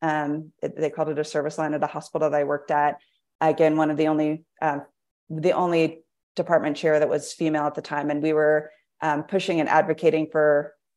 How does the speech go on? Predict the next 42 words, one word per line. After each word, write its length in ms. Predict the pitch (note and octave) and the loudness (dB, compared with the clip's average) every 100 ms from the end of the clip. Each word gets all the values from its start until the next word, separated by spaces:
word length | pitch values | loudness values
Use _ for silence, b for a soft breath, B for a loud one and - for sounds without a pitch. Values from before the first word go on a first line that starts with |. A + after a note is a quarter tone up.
| _ _ - | _ _ -8
um, 440 | D#3 D3+ C#3+ D#3 _ _ | -4 -4 -4 -8 _ _
services 500 | - B3+ G#3+ F#3 E3 | 2 2 2 0 0
for 140 | D#3+ | 2
our 140 | - D#3 | 4 4
department. 520 | D#3 D#3 - D3+ - _ _ _ _ | 2 -2 -2 -6 -8 _ _ _ _
Um, 160 | E3 D3+ | -4 -4
because 200 | D3+ E3 | -4 0
as 120 | E3 | 0
the 120 | D#3+ | 2
Department 360 | E3 E3+ E3 E3 | 0 2 2 2
of 60 | D#3 | 6
Medicine, 340 | D#3+ D#3+ D#3+ | 4 6 2
unfortunately, 540 | D#3 - D#3+ - D#3 | 2 0 -2 0 0
we 60 | D3+ | 4
also 580 | D3+ D3+ E3 D#3 D3+ D3+ _ _ _ - | 2 4 6 6 6 0 _ _ _ 0
don't 180 | F3 E3 | 0 2
tend 140 | E3+ | 0
to 60 | D#3+ | 2
get 100 | D#3 | 2
the 100 | D#3 | 2
resources 600 | D#3+ D3+ D#3 D3+ D#3 - | 0 0 -2 0 -4 -4
because 380 | D#3+ D#3 C#3+ | -4 -2 -2
we're 80 | D#3 | -4
typically 480 | - E3+ D#3 - D#3 | -4 -4 -4 0 0
not 220 | D3+ - | 0 -4
seen 200 | - D#3 | -4 -2
as 160 | D3+ D3 | -2 -2
the 100 | D3+ | -2
ones 220 | D3+ D3 | -2 -2
that 160 | D3+ D3 | -2 0
generate 340 | D3+ D#3 D3+ | 0 0 -2
money 240 | E3 D#3+ | -2 -2
for 140 | E3+ F#3+ | -2 -2
the 80 | F3 | 0
hospital. 640 | D#3+ - - D3 D3+ b b b b - | -2 -2 -2 0 0 b b b b 0
Um, 380 | D#3+ D#3 D#3 D#3 | 4 4 4 2
and 220 | D#3+ D#3 | 0 -2
so 600 | - F3+ E3 D#3+ D#3+ D#3 D#3 | 0 6 8 8 6 4 -2
stepping 440 | - F#3 F3+ D#3+ | 2 2 4 2
up 180 | D#3 D#3+ | 2 2
in 100 | D#3 | 0
a, 260 | D#3 D#3 | 0 -2